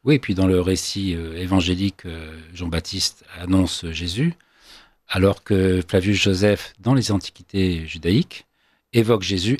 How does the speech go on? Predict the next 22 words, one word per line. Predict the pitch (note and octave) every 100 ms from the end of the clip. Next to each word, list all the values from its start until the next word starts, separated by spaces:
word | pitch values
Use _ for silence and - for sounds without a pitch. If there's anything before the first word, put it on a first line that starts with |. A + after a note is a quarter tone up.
| -
avant | A2+ G#2 F#2
Jean-Baptiste, | F2+ E2 - D#3 - - - _ _
et | -
sans | - G#2
aucun | G#2+ G#2+
lien | G2+ G#2
entre | G#2 F#2 -
eux. | D#2 - _ _ _ - - _ -
Donc | G#2
il | A#2
a | A2+
fallu | B2 A2
des | F2 E2+
décennies | F#2+ C#3+ - A#2+ A2 G#2+ F#2+ _ _ _
entre | F2 F#2 -
les | F2+
chercheurs | F2 G2 - - G2+ G2 -
pour, | - F2+ E2+
euh, | E2
finalement | - F#2+ F#2 F#2+
aboutir | F2+ E2+ F2 - G2 F2 -
à, | F2+ F2